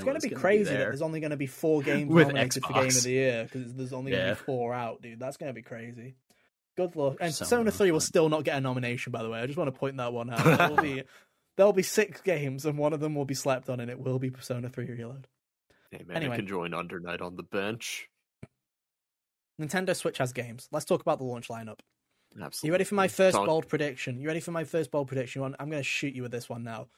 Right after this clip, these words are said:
Speaker 2: Twenty, 'cause it's coming out in twenty twenty-five. Ready for this one, Hunter?
Speaker 3: Lay it on
Speaker 1: What's
Speaker 3: me.
Speaker 1: up?
Speaker 2: Metroid Prime four releases in Q four of twenty twenty-four for the Nintendo Switch one,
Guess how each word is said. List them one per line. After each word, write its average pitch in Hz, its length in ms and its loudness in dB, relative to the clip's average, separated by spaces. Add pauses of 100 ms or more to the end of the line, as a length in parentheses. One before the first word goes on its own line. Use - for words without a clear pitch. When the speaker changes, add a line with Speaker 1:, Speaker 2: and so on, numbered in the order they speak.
(120)
Speaker 2:
Twenty, 165 220 0
'cause 147 200 -6
it's - 100 -10
coming 170 160 -2
out 170 80 0
in 143 40 -8
twenty 160 160 -4
twenty-five. 143 340 -2
Ready 151 140 0
for 170 100 -6
this 147 120 -4
one, 151 100 -2
Hunter? 156 360 -4 (800)
Speaker 3:
Lay - 100 -8
it - 120 -8
on 87 100 -4
Speaker 1:
What's 87 120 -4
Speaker 3:
me. 92 120 -4
Speaker 1:
up? 107 60 -8 (920)
Speaker 2:
Metroid 190 340 0
Prime 175 240 0
four 143 380 2
releases 127 680 -4
in 127 200 -8
Q 156 300 -6
four 131 500 -2
of 120 180 -10
twenty 175 360 -4
twenty-four 131 560 -4
for 127 120 -8
the 127 60 -4
Nintendo 135 560 -4
Switch - 500 -8
one, 131 640 -6